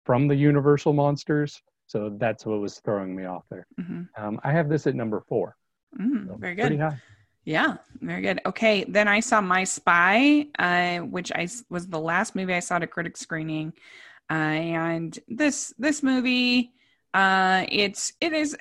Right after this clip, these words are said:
Speaker 2: actually, like, cuter than it looks. Um, it's, I mean, you kind of know exactly what you're getting into when you watch a movie like this. Um, the, the thing about it is I don't think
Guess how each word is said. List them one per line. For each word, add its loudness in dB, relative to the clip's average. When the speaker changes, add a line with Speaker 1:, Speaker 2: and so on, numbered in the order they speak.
Speaker 2:
actually, 2
like, -2
cuter 2
than 0
it -4
looks. -4
Um, 2
it's, -4
I 0
mean, 4
you 0
kind 2
of 2
know 2
exactly -2
what -2
you're -4
getting -4
into -2
when 4
you 4
watch 2
a 0
movie 2
like 0
this. -2
Um, 2
the, 0
the -2
thing 2
about 4
it 4
is -2
I 2
don't -2
think -8